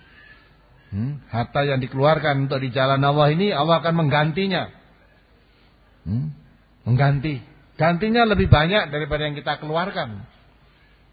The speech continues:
Nah, maka itu janji-janji Allah harus diyakini. Nah, orang yang tidak dapat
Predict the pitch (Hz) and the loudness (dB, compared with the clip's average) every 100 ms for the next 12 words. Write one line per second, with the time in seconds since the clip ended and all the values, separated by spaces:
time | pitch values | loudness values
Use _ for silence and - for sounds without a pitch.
0 | _ - 85 80 85 90 101 131 - 101 | _ -14 -10 -8 -8 -8 -6 -8 -6 -2
1 | 98 101 - 101 101 104 123 101 101 - | -2 -2 -4 -2 -2 -2 -2 -2 -4 -8
2 | 104 101 101 - 131 127 95 - - - | -6 -4 -6 -4 -2 0 -2 -8 -20 -20
3 | - _ _ _ _ - - _ 120 185 | -20 _ _ _ _ -20 -20 _ -4 0
4 | 208 208 175 175 175 151 156 165 | 2 2 2 2 2 2 0 0